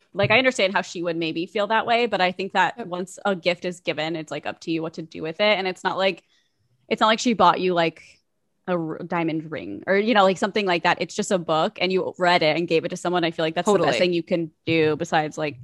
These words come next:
Speaker 1: hoarding it forever.
Speaker 2: Yeah. And, like, he was very honest with her about his belongings and what he does with them. And I, yeah, I'm kind of that same way. It's like when you get someone a gift,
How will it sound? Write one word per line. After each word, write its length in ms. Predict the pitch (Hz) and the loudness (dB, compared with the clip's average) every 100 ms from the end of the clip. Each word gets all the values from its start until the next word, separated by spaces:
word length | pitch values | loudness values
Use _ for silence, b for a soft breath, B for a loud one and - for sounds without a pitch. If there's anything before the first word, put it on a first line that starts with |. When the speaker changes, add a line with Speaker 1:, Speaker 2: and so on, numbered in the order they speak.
| 131 - _ _ _ | -16 -18 _ _ _
Speaker 1:
hoarding 420 | - 185 160 - 139 | -2 -2 -2 -4 -8
it 180 | - | -8
forever. 560 | - 80 - - 123 196 - _ _ _ | -8 -6 -6 -6 -8 -8 -14 _ _ _
Speaker 2:
Yeah. 240 | 294 349 - - | -4 -4 -2 0
And, 180 | 226 220 | 0 2
like, 320 | 220 220 - _ | -2 -2 -18 _
he 280 | _ - 254 | _ -6 -2
was 140 | 240 190 | -2 0
very 300 | 180 208 277 | 0 0 0
honest 420 | - 165 208 - - | 0 0 -2 -4 -8
with 180 | 160 | -8
her 260 | - 170 165 | -2 -2 0
about 420 | 160 170 156 - - | 0 2 0 -2 -8
his 220 | 175 180 | -6 -6
belongings 720 | - 170 151 139 156 160 175 | -4 -4 -2 -4 -4 -6 -4
and 120 | 180 170 | -4 -2
what 120 | 160 | -4
he 120 | 180 | -4
does 280 | 175 - 180 | -4 -4 -4
with 100 | 180 | -2
them. 300 | 202 208 214 - | 0 0 -2 -2
And 220 | 185 185 B B B - | -2 -2 B B B -2
I, 160 | 196 - | -2 0
yeah, 160 | 190 | 2
I'm 120 | 156 160 | 2 0
kind 220 | - 208 | -2 0
of 100 | 220 | 0
that 220 | 208 143 | 0 -2
same 220 | - 180 170 | 0 -2 0
way. 180 | 160 | 0
It's 140 | 156 - | 0 -4
like 160 | 170 - | -6 -4
when 120 | 175 | -4
you 140 | 175 | -4
get 260 | 170 170 147 | -4 -4 -4
someone 260 | - 190 185 | -4 -4 -4
a 40 | |
gift, 680 | 170 170 147 156 - - | -4 -2 -2 -4 -12 -16